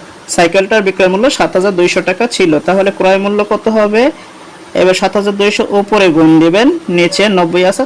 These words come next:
থাকলো। কাটাকাটি করেন, নব্বই দিয়ে বাহাত্তর শকে কাটলে আশি হয়, আশি একশো কত হয়? আট হাজার টাকা।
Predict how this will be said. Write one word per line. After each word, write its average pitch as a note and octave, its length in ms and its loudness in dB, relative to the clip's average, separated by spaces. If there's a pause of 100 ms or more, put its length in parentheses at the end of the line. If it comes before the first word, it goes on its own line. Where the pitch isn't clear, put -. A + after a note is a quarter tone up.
(100)
থাকলো। G3 500 0 (880)
কাটাকাটি A3+ 500 0
করেন, F3 400 2 (120)
নব্বই G3 480 2
দিয়ে G#3+ 380 0
বাহাত্তর F#3+ 560 0
শকে A3 340 -2
কাটলে A#3 520 0 (300)
আশি F3 380 2
হয়, C3 300 -6
আশি F3+ 360 0
একশো A3+ 460 -2
কত G#3 220 0
হয়? C4 320 2 (460)
আট F3 420 2
হাজার D#3 280 0 (100)
টাকা। - 260 -8